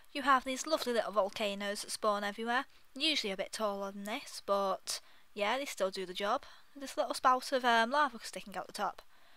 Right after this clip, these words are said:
Well, this lava isn't just useless, and you may as well not block it off,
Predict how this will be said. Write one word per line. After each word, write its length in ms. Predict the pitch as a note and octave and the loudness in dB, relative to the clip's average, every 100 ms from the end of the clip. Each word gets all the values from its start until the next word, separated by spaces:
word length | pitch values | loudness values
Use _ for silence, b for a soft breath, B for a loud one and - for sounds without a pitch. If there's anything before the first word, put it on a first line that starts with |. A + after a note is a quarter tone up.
| B B B B - | B B B B 2
Well, 320 | C4 E4 - - - - b b b b - | 8 10 8 -2 -20 -20 b b b b -8
this 180 | C#4+ D4 | -6 6
lava 320 | C#4+ C#4+ C4+ | 8 8 6
isn't 200 | C4+ C#4 | -6 -4
just 180 | C4 - | -4 -2
useless, 720 | C4 - G#3+ C#4+ - - - - - | -2 2 2 2 0 -8 -8 -14 -2
and 240 | G#3+ A#3 | 0 0
you 60 | A3 | 0
may 160 | A#3+ | 0
as 60 | B3 | 0
well 100 | A#3 A#3+ | -4 0
not 260 | A#3+ - | 2 2
block 240 | A#3 A#3+ C4 | 0 -2 -2
it 80 | |
off, 340 | B3 D4 - | -2 -4 -6